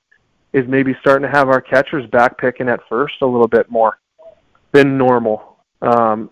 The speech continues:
at least that way they can't get big secondary leads from first, you know, trying to jump ya.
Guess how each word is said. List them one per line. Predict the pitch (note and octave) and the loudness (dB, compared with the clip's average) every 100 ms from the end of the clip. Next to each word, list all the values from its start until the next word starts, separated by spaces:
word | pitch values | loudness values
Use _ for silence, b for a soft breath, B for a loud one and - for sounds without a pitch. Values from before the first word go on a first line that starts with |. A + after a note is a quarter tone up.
| - | -4
at | C#3+ | 0
least | C#3 D3+ - | 0 -2 2
that | C3+ C3+ | 0 2
way | C#3 C#3+ | 2 2
they | C3+ B2+ | 0 -4
can't | - C#3 A#2+ | -4 -8 -4
get | C3+ A#2 C3 | -4 -4 -4
big | C#3+ C3+ B2+ | 0 0 0
secondary | C#3+ C3 C3+ C3 B2+ B2+ | 0 0 0 0 0 0
leads | B2+ C3+ C#3+ - | 0 -2 -2 -8
from | B2 - | -10 2
first, | B2 D3+ - - | 4 4 0 -6
you | C#3+ | 0
know, | D3 | 2
trying | D#3 C#3+ C#3+ | 2 2 0
to | C3+ | 0
jump | B2 C3+ D3 | -2 -2 0
ya. | E3+ F3+ | 0 0